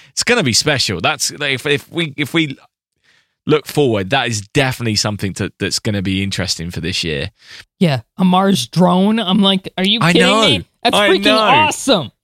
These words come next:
Speaker 1: It's
Speaker 2: I
Speaker 1: am-,
Speaker 2: mean,
Speaker 1: so, it's amazing.
Speaker 2: like, I like drones. Like, I don't fly drones or anything, but, um, I love watching, like, aerial. I mean, I'm a loser. I'm one of those people, um, in the United States, we have the Smithsonian <laughs> Channel,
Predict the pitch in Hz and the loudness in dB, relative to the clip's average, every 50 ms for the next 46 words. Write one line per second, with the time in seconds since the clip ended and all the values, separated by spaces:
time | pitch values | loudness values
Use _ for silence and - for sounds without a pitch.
0 | _ - 147 - - 240 285 320 302 294 294 - - - - _ _ _ _ _ | _ -6 -2 0 2 2 2 2 2 2 2 0 0 -2 -2 _ _ _ _ _
1 | _ _ - - - - 147 139 135 123 113 104 101 90 85 82 78 82 90 _ | _ _ -16 -8 -4 -2 -2 0 0 0 0 0 -2 -4 -4 -6 -6 -8 -12 _
2 | _ - 220 233 220 - 220 254 294 320 466 330 - - 233 226 226 220 226 220 | _ -2 -2 -2 -2 0 0 2 2 2 0 -2 -2 2 2 2 2 2 0 -2
3 | 196 - - 190 190 - - 214 208 190 - _ _ - 175 170 170 180 185 170 | -4 -2 -4 -6 -4 0 0 0 0 0 -2 _ _ -2 0 2 2 2 2 2
4 | 196 196 196 202 202 202 202 208 208 180 226 214 214 214 214 202 - 220 214 208 | 2 2 2 2 2 2 2 2 2 2 2 0 2 0 0 -2 -2 -2 -2 0
5 | 202 196 170 175 165 165 160 151 151 - - 165 175 190 202 202 202 202 185 180 | 0 0 0 0 0 2 2 0 -2 -4 -2 0 2 2 2 2 2 2 2 2
6 | 180 - - - 190 170 165 156 151 147 143 - - 170 175 170 170 160 160 156 | 2 0 0 0 0 2 2 0 0 -2 -2 -2 0 0 2 2 2 2 0 0
7 | 147 - - 165 185 180 175 170 185 175 143 135 139 143 143 147 139 156 151 143 | -2 -2 0 2 2 2 4 4 2 2 2 2 0 0 0 2 2 0 0 -2
8 | _ _ _ - - - - _ _ - 185 190 208 233 226 220 208 196 185 - | _ _ _ -20 -20 -20 -20 _ _ 0 2 2 2 2 2 2 0 0 0 -2
9 | - - 190 190 - 180 175 165 156 147 151 - - 202 214 214 208 208 196 208 | -2 -4 -2 0 0 0 2 2 0 -2 -4 -6 -4 -2 0 2 2 2 2 2
10 | 202 180 147 - - - 180 160 165 156 - - 156 147 139 143 135 - - 160 | 2 0 -2 -4 -4 -2 -2 -2 -2 -2 -4 -4 -4 -4 -2 -4 -6 -4 -4 -4
11 | 139 - - 156 147 165 175 180 180 175 - 185 170 - - 202 202 202 220 240 | -4 -2 -2 0 0 2 2 4 4 2 2 2 0 -2 0 0 0 2 2 2
12 | 233 208 | 0 -2